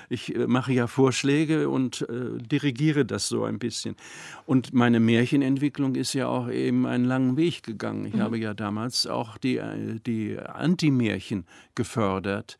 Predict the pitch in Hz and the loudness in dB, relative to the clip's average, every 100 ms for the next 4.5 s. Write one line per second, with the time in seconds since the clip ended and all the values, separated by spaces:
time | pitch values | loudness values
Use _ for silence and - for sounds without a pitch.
0 | - - - 117 113 117 - 117 113 - | -20 -20 -10 -2 2 2 2 2 2 0
1 | 113 104 117 143 - - - - - - | 0 2 0 -2 -4 -12 -18 -20 -18 -2
2 | 117 127 120 - 123 123 127 139 - 120 | 2 2 2 2 4 4 2 -2 -2 -2
3 | 123 165 180 117 - 110 107 101 104 - | 2 2 0 -2 -2 -2 0 -2 -6 -6
4 | - 110 101 98 - | -2 -2 -2 -6 -12